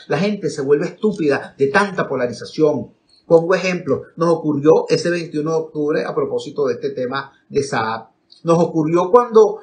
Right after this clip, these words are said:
eh, la alta comisionada de los derechos humanos, la señora Bachelet, vino para acá y a algunos se les ocurrió, ah, no, que como la señora había sido presidenta de Chile y era militante del Partido Socialista, ella iba a, a alcahuetear a Maduro.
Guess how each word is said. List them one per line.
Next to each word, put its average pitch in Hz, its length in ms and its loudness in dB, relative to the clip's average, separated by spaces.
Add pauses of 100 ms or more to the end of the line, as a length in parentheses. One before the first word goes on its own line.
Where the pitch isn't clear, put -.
(160)
eh, 147 460 4
la 135 680 0
alta 170 400 0
comisionada 170 720 0
de - 60 -2
los 160 120 -2
derechos 143 380 -2
humanos, 151 560 -6 (300)
la 143 80 -6
señora 135 320 -2
Bachelet, 147 800 -2
vino 147 280 -2
para 165 160 2
acá 143 380 -2 (180)
y - 100 0
a 175 40 4
algunos 160 340 0
se 208 80 2
les 214 140 4
ocurrió, 185 680 0 (240)
ah, 240 120 2
no, 233 140 -2
que 220 140 0
como 160 160 -4
la 151 100 2
señora 151 440 0
había 233 180 2
sido 220 220 2
presidenta 208 540 -2
de 185 140 -2
Chile 196 380 -4 (140)
y 147 100 0
era 151 140 4
militante 196 420 -2
del 208 80 4
Partido 175 300 -4
Socialista, 254 600 -2 (140)
ella 175 160 2
iba 190 380 2
a, 165 100 -2 (180)
a 147 200 0
alcahuetear 165 680 6
a 190 60 4
Maduro. 160 380 2